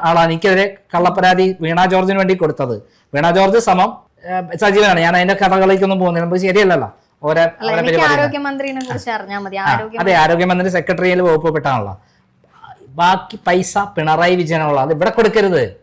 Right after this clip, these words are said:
Speaker 1: ഫാർമസ്യൂട്ടിക്കൽ കമ്പനി ഇന്റർനാഷണൽ ഫാർമസ്യൂട്ടിക്കൽ കമ്പനി ആയിരിക്കും. അവിടുത്തെ, അവരുടെ ഏറ്റവും മോ-, അവർക്ക് ഉപയോഗശൂന്യമായ മരുന്ന്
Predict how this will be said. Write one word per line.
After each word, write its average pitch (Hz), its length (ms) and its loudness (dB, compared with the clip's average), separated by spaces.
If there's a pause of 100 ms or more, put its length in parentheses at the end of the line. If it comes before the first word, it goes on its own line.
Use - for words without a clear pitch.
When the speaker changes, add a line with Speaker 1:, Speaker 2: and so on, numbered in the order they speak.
(640)
Speaker 1:
ഫാർമസ്യൂട്ടിക്കൽ 208 720 2
കമ്പനി 202 220 -2
ഇന്റർനാഷണൽ 190 480 0
ഫാർമസ്യൂട്ടിക്കൽ 196 600 0
കമ്പനി 180 200 0
ആയിരിക്കും. 151 220 0
അവിടുത്തെ, 180 320 -4 (280)
അവരുടെ 190 160 2
ഏറ്റവും 214 520 0 (160)
മോ-, 160 500 2
അവർക്ക് 160 340 0
ഉപയോഗശൂന്യമായ 185 920 2 (360)
മരുന്ന് 165 460 -2